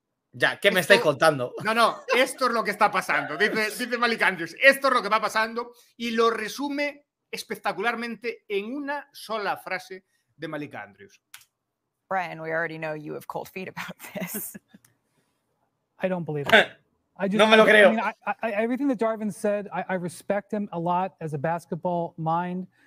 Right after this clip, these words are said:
Speaker 4: I respect his resume. I watch him as a player. He made it in the league by being smarter and tougher.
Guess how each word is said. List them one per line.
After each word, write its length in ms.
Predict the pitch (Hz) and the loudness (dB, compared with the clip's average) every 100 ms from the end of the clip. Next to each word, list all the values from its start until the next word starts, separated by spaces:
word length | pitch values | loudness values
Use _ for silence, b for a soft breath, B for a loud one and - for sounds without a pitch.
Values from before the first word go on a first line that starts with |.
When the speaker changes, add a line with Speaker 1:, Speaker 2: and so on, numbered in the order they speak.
| _ - | _ -12
Speaker 4:
I 60 | 160 | -8
respect 360 | 156 - 180 | -6 -6 -6
his 140 | 175 147 | -6 -6
resume. 680 | 170 175 180 180 175 175 - _ _ _ _ _ _ | -6 -4 -4 -4 -4 -6 -10 _ _ _ _ _ _
I 80 | 165 | -6
watch 260 | 160 175 - | -4 -4 -4
him 80 | 180 | -8
as 80 | |
a 60 | 156 | -8
player. 380 | - 175 170 165 | -4 -4 -2 -4
He 160 | - | -4
made 340 | 165 170 180 180 | -2 0 0 -4
it 60 | |
in 80 | 170 | -6
the 80 | 160 | -6
league 260 | 160 165 147 | -4 -4 -4
by 140 | 147 | -6
being 240 | 147 151 | -4 -6
smarter 420 | 143 - 151 156 151 | -6 -4 -4 -4 -6
and 100 | - | -4
tougher. 460 | 156 - 170 165 | -6 -6 -8 -8